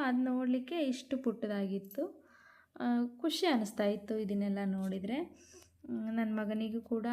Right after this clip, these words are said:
ಆಟ ಆಡಿಸ್ಕೊಂಡು ಅವ್ರ ಮನೆಗೆ ಹೋಗಿ ಊಟ ಮಾಡಿಕೊಂಡು ನಾವು ಮನೆಗೆ ಹೋಗೋ ಅಷ್ಟರಲ್ಲಿ ಒಂಬತ್ತು ಗಂಟೆ ಆಯಿತು. So ಮನೆಗೆ ಹೋಗೋ, ಹೋಗಿರುವಂಥ ಬ್ಲಾಗ್ನ ನಾನು ವಿಡಿಯೋನ ಮಾಡಲಿಕ್ಕಾಗಲಿಲ್ಲ, ಯಾಕಂದರೆ ನನ್ನ ಮಗ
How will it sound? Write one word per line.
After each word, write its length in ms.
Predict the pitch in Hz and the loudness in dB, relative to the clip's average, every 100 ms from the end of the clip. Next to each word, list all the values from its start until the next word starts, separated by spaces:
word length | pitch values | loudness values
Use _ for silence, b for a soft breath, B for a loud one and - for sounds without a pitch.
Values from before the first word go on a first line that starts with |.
| 240 | 0
ಆಟ 260 | 220 208 226 | 0 -2 -2
ಆಡಿಸ್ಕೊಂಡು 760 | 220 208 208 - - 220 226 269 | -2 -2 -4 -6 -6 -4 0 0
ಅವ್ರ 460 | 277 - 226 220 214 | 0 -4 -2 -2 0
ಮನೆಗೆ 340 | 208 214 214 | 2 0 0
ಹೋಗಿ 320 | 220 208 262 | -4 0 2
ಊಟ 280 | 254 202 226 | 2 0 -2
ಮಾಡಿಕೊಂಡು 760 | 214 208 196 208 202 233 302 B B B B 233 | -2 -2 -2 -2 0 0 0 B B B B -2
ನಾವು 180 | 233 | 0
ಮನೆಗೆ 400 | 214 208 208 254 | 2 4 4 4
ಹೋಗೋ 300 | 233 214 214 | 4 2 0
ಅಷ್ಟರಲ್ಲಿ 760 | 220 208 - 214 214 247 339 330 B B B | 0 -4 -8 -4 0 2 2 -2 B B B
ಒಂಬತ್ತು 400 | 214 208 220 214 | -2 0 0 0
ಗಂಟೆ 280 | 214 202 214 | 0 0 0
ಆಯಿತು. 520 | 208 202 226 277 320 | -2 -2 0 0 0
So 380 | 302 - 226 226 | -2 -2 -2 0
ಮನೆಗೆ 340 | 214 202 214 | 0 0 0
ಹೋಗೋ, 720 | 214 214 208 196 208 208 - 208 | 0 -2 -4 -4 -4 -6 -4 0
ಹೋಗಿರುವಂಥ 680 | 208 196 208 208 202 202 208 208 | 0 0 -2 0 0 0 -4 0
ಬ್ಲಾಗ್ನ 440 | 196 202 196 202 214 | 0 0 0 -2 0
ನಾನು 460 | 202 196 226 311 B B B _ | 0 0 -2 -4 B B B _
ವಿಡಿಯೋನ 380 | 226 208 226 226 247 | -4 0 2 4 4
ಮಾಡಲಿಕ್ಕಾಗಲಿಲ್ಲ, 880 | 214 202 196 202 214 196 196 214 262 285 - | 2 0 -2 -4 -2 -2 -2 -2 -2 -4 -4
ಯಾಕಂದರೆ 600 | 233 214 220 220 233 240 | -4 -2 -4 -4 -2 -2
ನನ್ನ 280 | 220 208 202 | -2 -2 0
ಮಗ 120 | 202 | 0